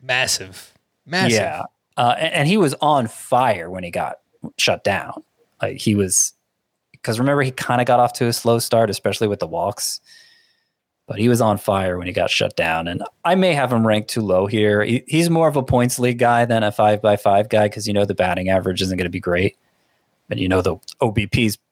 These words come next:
Speaker 2: probably is gonna be great. So that's,
Speaker 1: Yep.
Speaker 2: you know, kinda Max Muncy-like in that way.
Speaker 1: Man, I kinda like Hoskins. I like this.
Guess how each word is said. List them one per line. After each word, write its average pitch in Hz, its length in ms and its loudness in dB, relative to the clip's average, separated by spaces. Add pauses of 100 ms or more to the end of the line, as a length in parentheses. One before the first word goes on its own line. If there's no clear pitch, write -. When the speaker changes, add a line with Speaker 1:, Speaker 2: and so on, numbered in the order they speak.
(100)
Speaker 2:
probably 113 320 0
is 120 120 0
gonna 101 140 -4
be 95 140 -10
great. - 400 -8
So 101 220 -2
that's, 95 260 -2
Speaker 1:
Yep. 117 280 -2 (1000)
Speaker 2:
you 101 100 -8
know, 85 200 -14
kinda 135 240 -2
Max 117 340 -2
Muncy-like 101 600 -2
in 104 100 0
that 101 200 -2
way. 95 340 -2 (180)
Speaker 1:
Man, 143 240 -2
I 156 100 -2
kinda 208 280 0
like 151 240 0
Hoskins. 123 720 -4 (100)
I 127 100 0
like 135 280 0
this. - 380 -4